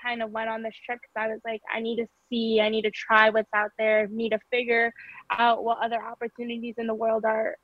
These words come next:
are present and are, um, that I'm able to manifest while I'm traveling, instead of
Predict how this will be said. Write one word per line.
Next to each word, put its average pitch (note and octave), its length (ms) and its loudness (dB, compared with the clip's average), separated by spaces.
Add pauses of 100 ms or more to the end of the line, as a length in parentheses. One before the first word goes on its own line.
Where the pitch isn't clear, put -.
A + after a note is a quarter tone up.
(120)
are A3+ 320 8 (220)
present C4+ 640 2
and A#3+ 240 -4 (180)
are, A3+ 380 0 (360)
um, A3 420 -4 (1200)
that B3+ 200 6
I'm B3 140 6
able B3 340 0
to - 120 -14
manifest A#3+ 560 -2
while A3+ 280 2
I'm A#3 180 -4
traveling, A#3 580 -4
instead A#3 380 -4
of A#3 200 0